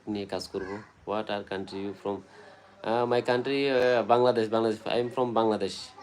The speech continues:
Okay, I am from বাংলাদেশ। Thank you, thank you, আর আর এস এস official। I am from বাংলাদেশ। বাবা, এটা বন্ধ করো।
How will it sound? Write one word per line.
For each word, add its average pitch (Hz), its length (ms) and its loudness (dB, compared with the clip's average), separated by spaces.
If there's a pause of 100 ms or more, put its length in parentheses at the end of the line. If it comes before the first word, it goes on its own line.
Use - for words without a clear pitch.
(240)
Okay, 98 220 -6
I 113 80 -2
am 113 80 -4
from 117 200 -4
বাংলাদেশ। 92 540 -4 (600)
Thank 113 220 -2
you, 123 100 0
thank 117 240 -4
you, 131 240 -4
আর 101 120 -6
আর 104 100 -4
এস 104 180 -8
এস 104 220 -10
official। 123 760 -8 (1300)
I 92 100 -4
am 107 160 -2
from 110 240 -2
বাংলাদেশ। 107 420 -4 (2500)
বাবা, 147 400 6 (1700)
এটা 147 120 0
বন্ধ 170 180 4
করো। 151 340 2